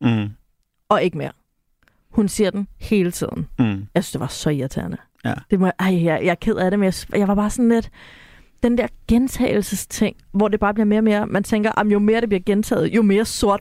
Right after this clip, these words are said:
Speaker 2: bliver det, jo mere
Speaker 1: <laughs>
Speaker 2: sjovt bliver det." Jeg er sådan, "Nej, det gør det faktisk ikke."
Speaker 1: Ja. Altså, det er i hvert fald et spørgsmål om at ligesom understrege, at det er en joke. At det er jo ikke første gang, hun siger det, så kan man bare, så ignorerer man det jo flere gange, men
Speaker 2: Ja.
Speaker 1: altså, det sti-,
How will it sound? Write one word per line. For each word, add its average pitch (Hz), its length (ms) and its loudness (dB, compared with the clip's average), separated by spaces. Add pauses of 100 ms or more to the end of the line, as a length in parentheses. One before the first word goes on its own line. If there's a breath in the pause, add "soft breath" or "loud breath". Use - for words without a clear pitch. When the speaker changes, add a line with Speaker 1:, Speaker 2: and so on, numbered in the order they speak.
Speaker 2:
bliver 190 260 2
det, 196 220 0
jo 202 60 2
mere 196 280 4
Speaker 1:
<laughs> - 80 -4
Speaker 2:
sjovt 220 180 -2
bliver 202 220 0
det." 208 180 0
Jeg 202 100 0
er 202 40 0
sådan, 208 180 -2
"Nej, 175 260 0 (520 soft breath)
det 247 100 2
gør 202 120 2
det 170 80 -6
faktisk 151 220 -2
ikke." 175 260 -4
Speaker 1:
Ja. 131 60 -2
Altså, 113 140 -4 (220 loud breath)
det 123 120 0
er 127 40 2
i - 20 4
hvert 143 140 2
fald 151 100 0
et 127 80 -4
spørgsmål 131 260 0
om 113 100 0
at 110 40 -2
ligesom 117 240 2
understrege, 135 500 2
at 101 100 -2
det 113 60 0
er 107 40 2
en 104 120 0
joke. 110 300 0
At 117 80 -4
det 120 60 2
er - 20 4
jo - 20 4
ikke 107 120 -2
første 143 200 0
gang, 120 160 0
hun 107 60 -4
siger 113 180 0
det, 110 100 0
så 120 80 -2
kan 120 80 0
man 104 160 0
bare, 92 260 0
så 117 140 -2
ignorerer 117 380 0
man 110 120 -4
det 101 60 -4
jo 107 120 0
flere 139 180 4
gange, 107 260 0
men 110 100 -2
Speaker 2:
Ja. 170 100 0
Speaker 1:
altså, 104 340 -2
det 113 80 0 (120)
sti-, - 40 0